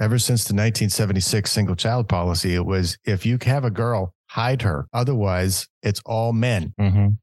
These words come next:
Speaker 1: And so your population ratio of males to females is so out of whack that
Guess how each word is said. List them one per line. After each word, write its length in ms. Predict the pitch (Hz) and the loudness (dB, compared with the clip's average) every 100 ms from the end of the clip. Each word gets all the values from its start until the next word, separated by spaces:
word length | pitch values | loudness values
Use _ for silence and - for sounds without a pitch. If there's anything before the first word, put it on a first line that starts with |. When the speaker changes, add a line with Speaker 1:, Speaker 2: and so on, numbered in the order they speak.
| _ | _
Speaker 1:
And 140 | 98 92 | -2 0
so 240 | - 104 | 0 0
your 180 | 101 104 | 0 -2
population 800 | - 117 117 131 113 110 - 90 | 0 -2 0 0 0 0 -2 -2
ratio 560 | 110 131 - 117 98 | 0 0 0 0 0
of 160 | 90 87 | 0 0
males 400 | 92 95 101 101 | 2 2 2 0
to 100 | - | -2
females 600 | - 147 156 110 92 90 | -4 -2 2 2 0 -2
is 120 | 90 - | -2 -2
so 280 | - 127 117 | -2 -2 0
out 120 | 101 | -2
of 80 | 92 | -2
whack 500 | 131 127 98 - - 151 | -2 -2 -2 -6 -16 -6
that 200 | 104 | -4